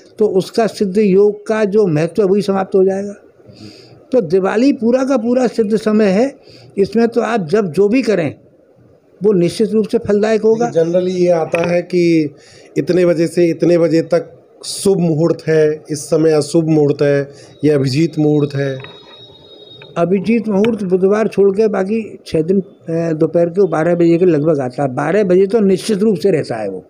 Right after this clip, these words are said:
Speaker 2: जी।
Speaker 1: और जहाँ तक लग्नों का सवाल है, तो जो स्थिर लग्न है, बहुत से लोग सिंह लग्न में करते हैं, तो उसका, उसको देख लेना चाहिए।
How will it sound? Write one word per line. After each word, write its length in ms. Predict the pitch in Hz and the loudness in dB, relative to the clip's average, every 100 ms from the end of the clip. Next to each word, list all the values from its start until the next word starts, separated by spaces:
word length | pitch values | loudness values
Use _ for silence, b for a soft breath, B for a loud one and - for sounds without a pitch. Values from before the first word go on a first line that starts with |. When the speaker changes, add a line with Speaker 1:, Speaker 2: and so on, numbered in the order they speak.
| - | -20
Speaker 2:
जी। 140 | 104 117 - _ _ - - _ - - B B B B B - _ - | -20 -20 -20 _ _ -20 -20 _ -20 -20 B B B B B -20 _ -2
Speaker 1:
और 560 | 185 226 240 247 240 - _ _ _ _ _ _ - | 2 4 4 4 4 -2 _ _ _ _ _ _ -10
जहाँ 240 | 156 165 | -6 -4
तक 180 | 190 226 185 | -2 0 0
लग्नों 320 | 175 185 220 | 0 -2 -2
का 100 | 226 | -2
सवाल 420 | 220 220 214 214 | 0 2 2 2
है, 100 | 220 | 0
तो 160 | 214 196 | -2 0
जो 220 | 196 180 | 2 0
स्थिर 280 | - 214 202 | 0 -2 2
लग्न 280 | 196 190 | 2 2
है, 300 | 190 202 - B B 170 | -2 -4 -12 B B -4
बहुत 180 | 170 | 0
से 60 | 185 | 2
लोग 220 | 180 190 | 4 2
सिंह 280 | - 185 185 | 0 0 2
लग्न 280 | 185 175 180 | 2 2 0
में 120 | 180 | 0
करते 300 | 180 175 180 | -2 -2 -4
हैं, 320 | 170 180 196 220 - | -4 -4 -10 -16 -8
तो 140 | 185 | -6
उसका, 600 | 175 165 156 185 175 175 - | -6 -8 -4 -2 -2 -4 -14
उसको 240 | 147 - | -8 -4
देख 200 | 175 196 | 0 0
लेना 220 | 180 185 175 | 0 -2 -4
चाहिए। 300 | 175 185 | -2 -2